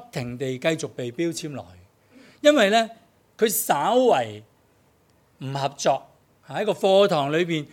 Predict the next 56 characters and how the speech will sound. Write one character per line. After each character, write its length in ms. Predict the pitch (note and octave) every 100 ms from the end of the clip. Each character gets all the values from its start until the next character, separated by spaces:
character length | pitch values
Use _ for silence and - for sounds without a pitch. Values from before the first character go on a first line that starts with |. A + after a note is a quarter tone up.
| -
佢 120 | A3 B3
本 120 | E3
嚟 200 | A#3 C4 E3
就 100 | E3
係 240 | D3 D#3
唔 140 | D3 C3
能 260 | B2 B2+
夠 260 | C#3+ E3 D#3+ - _ _ _ _ _ _ _ _ _ _
跟 240 | B3 A#3 G3+ -
普 240 | - D#3
通 180 | G#3+ A3+
嘅 180 | G3+ D3+
學 120 | C3+
生 180 | C#3 G#3
一 40 |
齊 220 | A3 C#3 G#2+
上 240 | A#2 B2
堂 220 | B2+ G2+
噉 60 | F#2
樣 220 | A2+ A#2
嘅。 40 | G2 G2 _ _ _ _ _ _ _ F3
然 80 | F#3+ F#3+
後 60 |
佢 120 | D#3+ F#3
有 140 | G#3
啲 140 | G3
特 100 | D3+ E3+
別 140 | E3+
嘅 100 | F3
行 240 | C#3 C3+ B2
為 160 | B2
嘅 120 | C#3
時 160 | D3+ C#3
候， 120 | G#2+ - _ -
佢 100 | D3+
家 140 | F#3
長 160 | F3 D#3+
就 80 | A#2+
收 160 | C#3
到 80 | C3+
電 180 | A#2 G#2+
話， 60 | E2+ E2+ _ _ _ _ _ _ _ _ -
佢 120 | G3+
就 140 | G3+
會 160 | E3+ F3
被 180 | F3 D#3
繼 80 | E3
續 260 | E3+ D3+ - _ _ _ -
標 140 | A3+ A3+
籤 260 | - G#3+
為 140 | G3 A#2+
一 60 |
個 100 | F3+
有 180 | D#3 C#3+ B2 D3
問 300 | D#3 A#2
題 80 | A2+